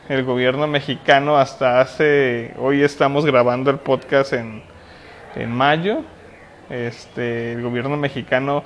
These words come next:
eh, a mediados de abril, principios de abril, sacó apenas su vacuna patria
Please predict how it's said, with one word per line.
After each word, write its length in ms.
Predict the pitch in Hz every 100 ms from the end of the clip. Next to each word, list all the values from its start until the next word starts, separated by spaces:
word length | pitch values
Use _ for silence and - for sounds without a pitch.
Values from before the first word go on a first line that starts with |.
| - - - - - - -
eh, 200 | 127 117
a 80 | 123
mediados 460 | 127 127 131 185
de 80 | 185
abril, 420 | 123 127 147 185
principios 520 | 196 143 - 139 160 165
de 60 |
abril, 360 | 127 151 208 - -
sacó 520 | - - 135 - 196
apenas 480 | 196 208 208 214 214
su 380 | - 147 139 135
vacuna 720 | 131 - 143 151 170 160 143
patria 440 | 151 156 196 233